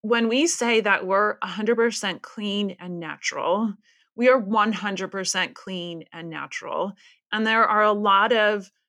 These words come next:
of companies that use those terms and perhaps aren't honestly backing those claims because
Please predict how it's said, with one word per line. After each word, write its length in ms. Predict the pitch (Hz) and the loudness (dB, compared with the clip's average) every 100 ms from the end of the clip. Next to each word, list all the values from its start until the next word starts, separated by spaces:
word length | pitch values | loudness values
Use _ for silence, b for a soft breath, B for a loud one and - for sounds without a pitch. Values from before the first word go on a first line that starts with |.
| _ _ _ _ _ _ _ _ _ _ _ _ - | _ _ _ _ _ _ _ _ _ _ _ _ -6
of 200 | 202 190 | -4 -4
companies 800 | - 285 359 277 220 202 202 202 | -2 0 0 0 2 2 0 -2
that 360 | 196 190 185 - | 2 4 4 0
use 440 | 185 214 262 247 | -6 -2 -2 0
those 500 | 196 170 160 175 - | 0 0 0 -4 -6
terms 800 | - 180 165 160 165 175 180 - _ _ _ _ _ _ _ | -6 -2 -2 -2 -6 -10 -12 -14 _ _ _ _ _ _ _
and 400 | 214 208 202 208 | 0 0 0 -2
perhaps 720 | 208 214 - 226 226 214 - - - | -2 -2 2 4 4 4 -4 -14 -6
aren't 260 | 208 202 196 | -4 -4 -4
honestly 540 | 185 180 175 170 180 180 | 0 0 0 -4 -4 -4
backing 500 | 160 147 - 170 175 | -2 -2 -4 -8 -4
those 260 | 175 165 | -4 -6
claims 600 | - 190 175 190 285 302 | -8 -8 -6 -2 -2 -4
because 840 | - 208 190 - 220 202 208 208 | -6 -8 -8 -6 0 2 4 2